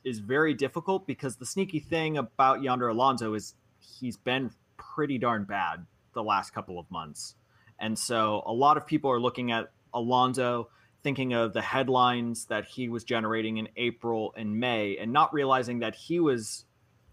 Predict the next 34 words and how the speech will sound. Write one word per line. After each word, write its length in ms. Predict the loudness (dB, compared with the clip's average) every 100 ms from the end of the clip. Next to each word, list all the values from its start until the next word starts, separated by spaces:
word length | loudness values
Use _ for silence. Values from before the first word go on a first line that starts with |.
| _ -10
I 60 |
think 220 | 0 2 4
it 60 |
was 140 | 2 2
something 240 | -2 0
like 160 | 0 0
a 40 |
seven 320 | -2 -2 -2
sixty 400 | -4 -6 -4 -2
O 80 | -2
P 240 | -2 -2
S 380 | 0 -2 -4 -12 -16 _ _ _
for 140 | 0 0
a 60 |
first 360 | 4 2 2 0
baseman 500 | 0 0 -2 -4 -4
in, 440 | -2 -2 -2 -4 -8
in 300 | -6 -4 -4
June 240 | -2 -2 -2
and 100 | -2
July. 520 | -2 2 2 2 -4 _ _ _ _ -2
That 300 | 0 0 -2 _ _ _ _ _ 2
is 480 | 4 4 2 -4
not 400 | -2 4 4 4
the 60 | 0
kind 280 | 0 0 0
of 100 | 0
guy 340 | 4 6 6
that 200 | 2 -4
you're 160 | -6 -6
going 300 | -4 -4 -4
to 80 | -6
be 180 | -4
able, 240 | -4 -6